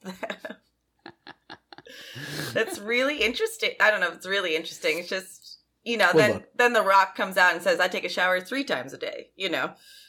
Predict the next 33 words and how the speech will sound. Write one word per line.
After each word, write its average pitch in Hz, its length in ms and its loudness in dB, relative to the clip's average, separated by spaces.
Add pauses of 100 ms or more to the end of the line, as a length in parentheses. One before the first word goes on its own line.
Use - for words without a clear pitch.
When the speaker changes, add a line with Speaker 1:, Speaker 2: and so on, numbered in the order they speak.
(1300)
Speaker 2:
Look, - 160 2
everybody's 135 540 2
different 90 360 -10
here. 92 300 -6
So 117 400 4 (960)
it's 143 200 -2
interesting 160 600 0
when 113 80 -4
it 104 100 -6
comes 104 240 -8
to 92 100 -10
kids, - 400 -12
right? 85 220 -10 (240)
Because, - 500 -8 (1120)
you - 120 -14
know, 107 100 -10
most 123 300 2
people 117 220 -4
do 113 200 -6
make 98 240 -6
bath 92 280 -10
time 90 180 -14
a 90 40 -16
part 90 220 -10
of 85 60 -10
their, 87 120 -10 (260)
their 92 100 -8
bedtime 90 420 -6
routine, 156 480 -2
and 104 120 -4
you 92 60 -6
should - 180 -10
wash, 87 200 -10